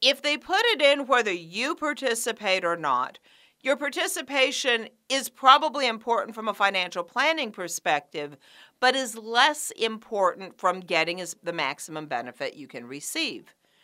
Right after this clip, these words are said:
Most employers match. And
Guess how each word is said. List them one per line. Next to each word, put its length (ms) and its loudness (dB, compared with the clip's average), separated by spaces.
Most 560 4
employers 1000 0
match. 840 -8
And 220 8